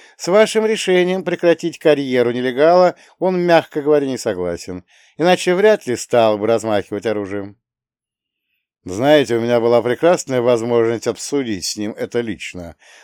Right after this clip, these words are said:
но кое-кто уничтожил ее к чертовой матери. Я же объяснила, нельзя сейчас устраивать открытое противостояние с Марковым, это первое.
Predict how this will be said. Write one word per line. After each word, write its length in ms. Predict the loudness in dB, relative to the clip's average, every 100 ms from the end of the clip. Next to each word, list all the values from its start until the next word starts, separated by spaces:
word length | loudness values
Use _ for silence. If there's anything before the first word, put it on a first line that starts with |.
| -4
но 140 | 0
кое-кто 500 | 4 4 4 2 2
уничтожил 680 | 2 0 -2 2 4 4 0
ее 180 | 0 -2
к 40 |
чертовой 440 | -2 -2 -2 -2 -2
матери. 480 | -2 -4 -4 -6 -8 _ _ _ _ _ _ _ _
Я 200 | 2 4
же 120 | 4
объяснила, 680 | 2 2 -2 0 2 2 0 -4 _ _ _
нельзя 400 | -2 0 6 6
сейчас 360 | 4 2 0 0
устраивать 560 | -2 2 4 6 4
открытое 560 | 2 0 0 0 4 2
противостояние 760 | 2 -2 -2 2 4 4 2
с 80 | 0
Марковым, 560 | 0 0 0 -4 -2 -2
это 160 | -2
первое. 580 | -4 -2 -2 0 -2 -4